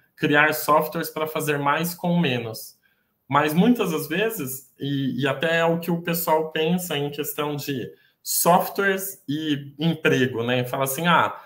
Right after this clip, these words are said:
então as pessoas que estão desenvolvendo software estão tirando emprego de outras pessoas." Na verdade, a gente trabalha com fazer mais com o mesmo.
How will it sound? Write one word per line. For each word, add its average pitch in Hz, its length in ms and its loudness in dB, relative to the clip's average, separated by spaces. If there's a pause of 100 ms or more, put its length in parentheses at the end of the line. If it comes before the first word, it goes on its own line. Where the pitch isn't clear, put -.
(180)
então 143 260 0
as 165 120 2
pessoas 175 300 -4
que - 80 -12
estão 170 180 -4
desenvolvendo 147 640 -2
software 165 400 -2
estão 165 200 0
tirando 170 360 2
emprego 160 580 0
de 147 160 -8
outras 156 380 -4
pessoas." 113 580 -6
Na 147 180 2
verdade, 147 720 -2
a 127 40 -4
gente 147 340 -8
trabalha 143 520 0
com 160 180 -4
fazer 151 360 2
mais 170 400 4
com 185 220 -2
o 202 120 0
mesmo. 123 460 -2